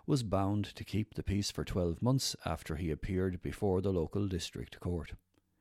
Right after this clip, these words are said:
Andrew Matthews, seven Frederick Avenue, Athy Road, Carlow, pleaded guilty to a public order offence at Frederick Avenue on the thirteenth of December last.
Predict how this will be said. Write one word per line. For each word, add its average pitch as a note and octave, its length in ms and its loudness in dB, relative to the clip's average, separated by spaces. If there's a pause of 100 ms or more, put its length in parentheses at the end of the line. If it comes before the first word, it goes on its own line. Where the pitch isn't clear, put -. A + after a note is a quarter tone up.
(460)
Andrew D3+ 320 6
Matthews, A2 680 4
seven A2 400 2
Frederick G2 500 0
Avenue, F#2+ 400 4
Athy E2 420 2
Road, D#2 280 0
Carlow, F#2+ 420 4 (320)
pleaded G#2 380 0
guilty A#2 320 2
to C#3 160 -2
a C3 60 2
public C3+ 440 2
order B2+ 360 4
offence D#2+ 500 0
at C2+ 140 -2
Frederick F2 460 0
Avenue F2 460 2 (260)
on F2+ 120 0
the - 80 -2
thirteenth B2 540 0
of - 380 -12
December D2 560 0
last. C2+ 460 -4